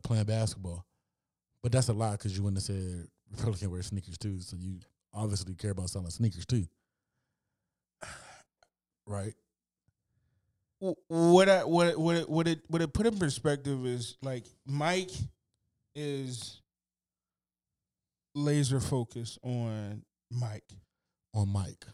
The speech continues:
Speaker 2: And
Speaker 1: Facts.
Speaker 2: we t-, you, we talked about this, I think, last week or the week before, like, and also seeing how he was brought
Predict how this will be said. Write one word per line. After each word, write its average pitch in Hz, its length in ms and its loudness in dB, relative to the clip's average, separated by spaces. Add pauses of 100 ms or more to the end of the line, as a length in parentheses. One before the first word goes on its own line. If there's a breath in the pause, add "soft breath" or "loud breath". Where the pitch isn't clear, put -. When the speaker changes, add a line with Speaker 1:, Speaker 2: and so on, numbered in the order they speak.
(280)
Speaker 2:
And 139 640 2
Speaker 1:
Facts. 123 100 -8 (100)
Speaker 2:
we 160 160 2
t-, - 260 -4
you, 175 200 2
we 160 160 0
talked 165 280 0
about 131 200 0
this, 127 160 -2
I 139 60 0
think, 127 240 -2
last 131 280 0
week 127 100 -2
or 131 40 0
the 123 60 0
week 123 180 2
before, 131 360 -2
like, 123 320 -4 (720)
and 160 160 4
also 170 420 8
seeing 147 880 -2 (640)
how 151 340 4
he 147 400 2
was 123 240 0
brought 131 380 0